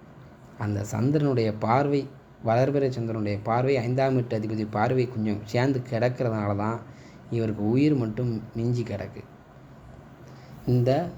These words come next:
ராகு திசையில, சுக்கிர புத்தியில. இல்ல அப்படின்னா, இந்த ராகு திசையில, சுக்கிர புத்தியில இவரு சூசைட்லாம் அட்டெம்ப்ட் பண்ணக்கு அதிக தடவை முயற்சிலாம் பண்ணியிருப்பாரு. சரிங்களா?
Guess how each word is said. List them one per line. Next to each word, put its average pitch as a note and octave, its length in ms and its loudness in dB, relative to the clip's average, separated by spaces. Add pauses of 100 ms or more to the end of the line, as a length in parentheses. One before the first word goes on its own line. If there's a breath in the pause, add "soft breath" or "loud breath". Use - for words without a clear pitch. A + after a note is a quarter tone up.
(100)
ராகு A2+ 340 2
திசையில, A2 500 0 (160)
சுக்கிர G#2+ 340 -6
புத்தியில. F2+ 400 -10 (520 loud breath)
இல்ல E3+ 380 4
அப்படின்னா, A#2+ 460 0 (520)
இந்த C3+ 200 4
ராகு D3 340 4
திசையில, B2 480 2
சுக்கிர C3 380 -2
புத்தியில A2 420 -2 (600 loud breath)
இவரு C3 420 4 (460)
சூசைட்லாம் F#3+ 600 2
அட்டெம்ப்ட் A2+ 260 0
பண்ணக்கு A2+ 500 -2 (140)
அதிக B2+ 340 2
தடவை A2+ 400 0
முயற்சிலாம் A#2 460 -2
பண்ணியிருப்பாரு. G#2 500 -6 (960)
சரிங்களா? G#2 440 2